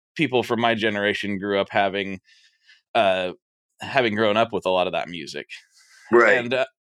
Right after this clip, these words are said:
Speaker 1: <clears throat> and, but now there seems to be a lot of guys and girls from twenty-five to, you know, thirty-seven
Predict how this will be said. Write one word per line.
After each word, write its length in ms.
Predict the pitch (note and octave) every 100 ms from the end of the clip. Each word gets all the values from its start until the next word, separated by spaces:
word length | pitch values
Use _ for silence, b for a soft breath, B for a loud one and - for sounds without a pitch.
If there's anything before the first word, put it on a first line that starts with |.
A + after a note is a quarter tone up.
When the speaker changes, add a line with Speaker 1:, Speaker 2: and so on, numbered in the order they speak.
| _ _ _
Speaker 1:
<clears throat> 220 | F3 E3+ - D#3
and, 200 | D3 C3
but 160 | C#3
now 420 | D#3 F#3+ B3 G#3+ D#3
there 140 | D#3
seems 280 | - A#3+ C4
to 60 |
be 100 | G#3
a 80 | F3
lot 240 | C3 E3 G3
of 120 | D#3+
guys 500 | D#3 D#3 D#3 D3 - _ _ _ _ -
and 180 | D3+ D3+
girls 400 | B2 B2+ A#2+ -
from 520 | - C#3+ A2+ A2 A2 B B B B _ _
twenty-five 920 | - D#3 D3+ C#3+ D3+ C#3+ C#3+ C3+ B2+ A2 -
to, 520 | B2 G#2+ G#2+ G#2 G2+ _ _
you 160 | A2+ G#2+
know, 320 | G2+ G2+ G#2+ _ _ _ _
thirty-seven 840 | D#3 D3+ B2+ - C#3+ B2 G#2 F#2